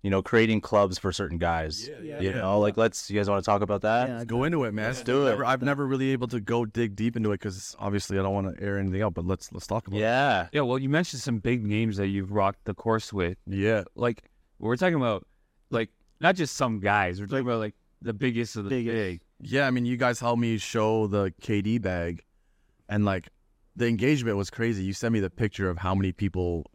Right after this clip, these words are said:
Speaker 2: viewed or engaged, and it was, like, thousands.
Speaker 4: Or, yeah, well, I mean, tho-,
Speaker 3: A hundred
Speaker 4: those
Speaker 3: thousand.
Speaker 2: Hundred thousand?
Speaker 4: Six figures, yeah.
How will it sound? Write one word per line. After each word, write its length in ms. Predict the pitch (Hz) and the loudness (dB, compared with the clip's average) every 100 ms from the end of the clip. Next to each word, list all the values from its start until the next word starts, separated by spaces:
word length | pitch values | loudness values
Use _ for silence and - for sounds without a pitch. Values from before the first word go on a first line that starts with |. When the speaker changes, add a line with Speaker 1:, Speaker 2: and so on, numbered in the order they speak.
| _ | _
Speaker 2:
viewed 500 | - 85 95 98 107 | -10 -4 0 2 2
or 140 | 98 92 | 2 0
engaged, 480 | 90 87 101 135 | 0 0 0 0
and 80 | 104 | 0
it 60 | 92 | 0
was, 180 | 90 90 | 0 0
like, 220 | 82 - _ _ _ _ _ - | -4 -6 _ _ _ _ _ 0
thousands. 880 | 120 123 123 104 92 85 80 - - | 6 6 4 0 -4 -4 -6 -12 -10
Speaker 4:
Or, 200 | 127 135 - | -6 -6 -4
yeah, 220 | 127 139 | -2 -2
well, 220 | 113 127 | -2 0
I 40 | 127 | 0
mean, 200 | 123 120 | 0 0
tho-, 140 | 131 | 0
Speaker 3:
A 100 | 123 | -2
hundred 240 | 110 135 | -4 -4
Speaker 4:
those 220 | 131 143 139 | -2 -2 -4
Speaker 3:
thousand. 140 | - | -4
Speaker 2:
Hundred 280 | 131 139 135 | -2 -2 0
thousand? 460 | 131 151 175 208 269 | 2 2 0 -2 -2
Speaker 4:
Six 180 | 120 | -6
figures, 380 | - 117 101 95 98 | -16 -20 -20 -20 -20
yeah. 160 | 107 | -20